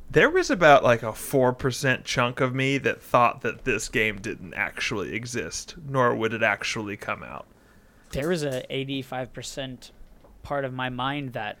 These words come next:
Speaker 2: this game wasn't coming out in, for another two years at least. Seriously.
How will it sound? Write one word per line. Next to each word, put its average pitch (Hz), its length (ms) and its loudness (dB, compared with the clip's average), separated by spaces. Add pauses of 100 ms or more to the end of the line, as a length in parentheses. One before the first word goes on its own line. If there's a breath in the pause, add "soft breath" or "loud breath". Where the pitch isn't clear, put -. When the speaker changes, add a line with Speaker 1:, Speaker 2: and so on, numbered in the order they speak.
(360)
Speaker 2:
this 127 180 -8
game 147 160 -2
wasn't 131 280 -2
coming 120 220 -10
out 117 180 -8
in, 123 140 -14 (220)
for 127 140 -10
another 117 420 -8 (280)
two - 160 -10
years 135 300 -4
at - 160 -12
least. - 380 -14 (1200 soft breath)
Seriously. - 400 -8